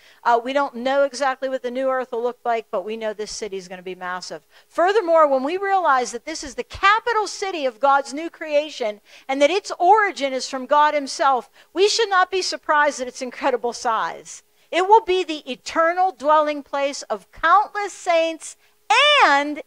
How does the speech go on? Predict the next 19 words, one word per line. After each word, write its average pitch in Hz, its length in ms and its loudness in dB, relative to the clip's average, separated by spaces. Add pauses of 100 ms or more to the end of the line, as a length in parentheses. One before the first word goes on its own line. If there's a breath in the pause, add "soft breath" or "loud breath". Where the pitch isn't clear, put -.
innumerable 349 800 4 (280)
angels. 277 640 -4 (1700)
I 427 80 4
mean, 508 200 2
I, 440 220 2
it 427 140 -2
just - 280 -2
hit 523 240 -4
me 190 420 -6
just 392 260 -6 (120)
now. 277 340 -4 (2250)
God's 427 400 2
bringing 415 380 -4
his 403 320 -4
dwelling 440 460 -2
place 294 380 -2
down 320 260 -4
to 294 160 -2
earth, 392 320 -4